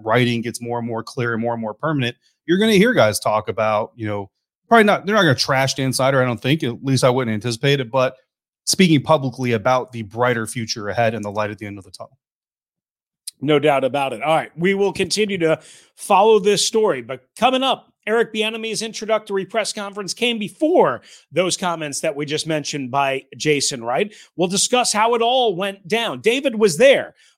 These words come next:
Speaker 2: boots on the ground, as we like to say. He's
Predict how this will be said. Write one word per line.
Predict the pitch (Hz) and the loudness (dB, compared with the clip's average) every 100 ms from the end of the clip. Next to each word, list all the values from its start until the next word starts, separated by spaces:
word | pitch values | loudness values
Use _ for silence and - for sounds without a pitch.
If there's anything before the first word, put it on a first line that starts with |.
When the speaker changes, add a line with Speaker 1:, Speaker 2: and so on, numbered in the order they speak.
| - | 0
Speaker 2:
boots | 294 320 - | 2 2 2
on | 262 | -2
the | 254 | -2
ground, | 226 262 208 | -4 -2 -2
as | 151 | -2
we | 160 | -2
like | 156 151 - | -2 -2 -2
to | 135 | -4
say. | - 151 113 - _ _ | 0 0 0 -8 _ _
He's | - 165 190 165 139 - - | -6 -4 -2 -4 -4 -4 -4